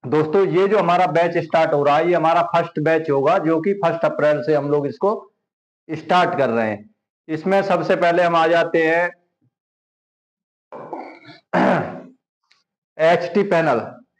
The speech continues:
सबसे पहला हमारा जो point है, एचटी panel में operation क्या-क्या होते हैं, क्या इसमें travel shooting है, मतलब क्या इसमें challenges आते हैं। उसके बाद है हमारा एलटी पैनल, एचटी breaker।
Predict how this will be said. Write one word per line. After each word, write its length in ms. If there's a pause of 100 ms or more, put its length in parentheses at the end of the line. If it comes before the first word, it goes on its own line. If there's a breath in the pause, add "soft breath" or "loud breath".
सबसे 400
पहला 540
हमारा 280
जो 120
point 380
है, 80
एचटी 400
panel 340
में 340
operation 580
क्या-क्या 360
होते 420
हैं, 180
क्या 240
इसमें 280
travel 240
shooting 420
है, 120
मतलब 200
क्या 220
इसमें 240
challenges 600
आते 260
हैं। 160 (2500)
उसके 280
बाद 260
है 60
हमारा 280
एलटी 340
पैनल, 480 (580)
एचटी 520
breaker। 520